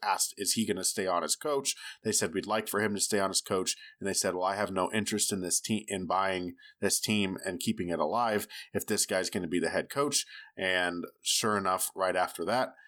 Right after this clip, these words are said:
um, the Boston Breakers folded two days later, uh, and ceased operations. But it was an owner that said, "I'm doing this because I care about women's sports. I care about investing in,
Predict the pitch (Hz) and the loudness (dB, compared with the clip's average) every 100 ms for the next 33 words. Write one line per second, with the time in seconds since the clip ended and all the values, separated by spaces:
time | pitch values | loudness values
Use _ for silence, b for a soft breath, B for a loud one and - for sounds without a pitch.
0 | B B 95 92 87 87 85 _ - 95 | B B 0 2 2 -2 -6 _ -6 0
1 | 95 - 95 92 - 95 87 - 101 92 | 2 0 0 0 2 0 2 0 0 2
2 | 92 85 101 87 85 - 67 69 73 _ | 0 -2 -2 0 0 0 -2 -4 -6 _
3 | 87 85 82 - 90 - 101 - 92 82 | -2 2 2 0 0 0 0 0 0 0
4 | 78 80 - 71 - 95 90 92 82 107 | 0 0 -2 -4 -2 0 0 0 2 2
5 | 101 92 - - 92 - B B 101 95 | 2 2 2 2 2 -2 B B -2 0
6 | 90 139 151 113 - 107 - 92 87 - | 2 2 2 2 0 -2 0 0 0 -2
7 | - 117 117 98 95 90 95 - - 98 | -4 0 0 2 0 -2 -4 -2 0 2
8 | 87 - - 95 - 107 107 98 95 90 | 0 0 -4 -8 -4 -2 0 0 0 -2
9 | 92 90 - 87 85 | -2 -2 -2 -6 -8